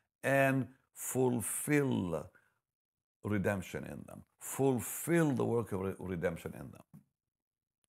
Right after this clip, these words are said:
In, in, in Acts one fourteen, these all continued.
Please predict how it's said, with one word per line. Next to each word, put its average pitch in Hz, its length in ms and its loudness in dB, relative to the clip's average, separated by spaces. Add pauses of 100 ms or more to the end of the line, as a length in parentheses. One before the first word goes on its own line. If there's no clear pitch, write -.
(160)
In, 95 320 -4
in, 87 300 -4
in 90 320 -4
Acts - 560 2
one 120 260 0
fourteen, 107 440 -2 (380)
these 104 300 0 (100)
all 131 500 4 (180)
continued. 170 840 2